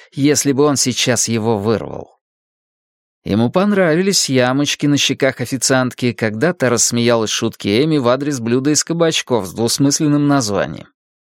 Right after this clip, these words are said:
То, как она закладывала короткие темные волосы за уши и, как выслушивая их заказ, по собачьи наклоняла голову на бок. Кристофер впервые позволил двум своим мирам столкнуться.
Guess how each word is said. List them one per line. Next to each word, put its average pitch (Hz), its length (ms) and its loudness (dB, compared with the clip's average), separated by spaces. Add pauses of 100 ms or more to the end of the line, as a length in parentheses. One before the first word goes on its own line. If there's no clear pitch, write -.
(300)
То, 139 460 2
как 131 160 -2
она 127 220 2
закладывала 131 640 0
короткие 131 480 0
темные 135 400 2
волосы 135 480 0
за 147 240 0
уши 135 400 0 (360)
и, 123 300 0
как 202 260 -2
выслушивая 156 640 2
их 110 120 0
заказ, 101 600 -2 (100)
по 254 100 -6
собачьи 175 680 0
наклоняла 135 680 2
голову 139 500 0
на 110 280 2
бок. 98 340 -2 (720)
Кристофер 131 580 0
впервые 117 760 0
позволил 123 640 0
двум 110 320 0
своим 107 380 2
мирам 101 600 -2
столкнуться. - 1160 -4